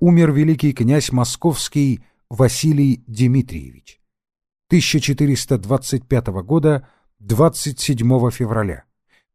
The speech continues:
после тридцатишестилетнего правления. До нас дошли три его духовные грамоты. Первое написано,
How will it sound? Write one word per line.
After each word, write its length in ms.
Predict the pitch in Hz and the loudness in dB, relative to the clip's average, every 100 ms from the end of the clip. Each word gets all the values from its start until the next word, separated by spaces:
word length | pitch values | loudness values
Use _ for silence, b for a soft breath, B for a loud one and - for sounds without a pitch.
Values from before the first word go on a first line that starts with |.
| - | 0
после 420 | 175 - 160 170 | 2 2 2 2
тридцатишестилетнего 1500 | - 165 - - 175 196 - 170 - - 131 135 135 131 123 | 4 0 0 -2 0 2 2 0 -2 0 2 2 0 0 0
правления. 640 | 123 113 98 82 60 - _ _ _ _ _ _ _ _ _ | -2 -4 -4 -10 -12 -20 _ _ _ _ _ _ _ _ _
До 200 | 71 82 | -10 -6
нас 460 | 98 160 - - - _ _ _ | 0 2 0 -4 -14 _ _ _
дошли 580 | 92 90 143 - 143 185 | -4 2 2 2 2 2
три 420 | - 120 127 190 | 2 0 2 4
его 220 | 190 165 170 | 4 2 0
духовные 600 | 151 - 143 139 139 131 | 0 0 -2 0 -2 0
грамоты. 560 | 123 113 78 - _ _ _ _ _ _ _ _ _ _ _ _ _ - | 0 -2 -4 -14 _ _ _ _ _ _ _ _ _ _ _ _ _ 2
Первое 460 | 160 208 143 127 | 4 6 6 4
написано, 720 | 113 117 120 101 - 64 53 | 4 0 -2 -6 -8 -14 -20